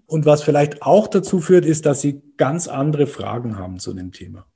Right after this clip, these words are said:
Was man bei Pornografie natürlich auch noch bedenken muss, das ist auch etwas,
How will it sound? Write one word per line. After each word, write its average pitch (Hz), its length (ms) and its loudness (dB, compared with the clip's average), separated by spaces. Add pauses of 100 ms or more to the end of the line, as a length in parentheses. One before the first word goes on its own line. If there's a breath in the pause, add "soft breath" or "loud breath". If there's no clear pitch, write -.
Was 135 240 2
man 151 100 4
bei 139 100 6
Pornografie 151 680 2
natürlich 160 380 2
auch 160 180 4
noch 196 140 2
bedenken 165 440 0
muss, 160 200 -2
das 131 140 -4
ist - 120 -14
auch - 220 0
etwas, 175 420 0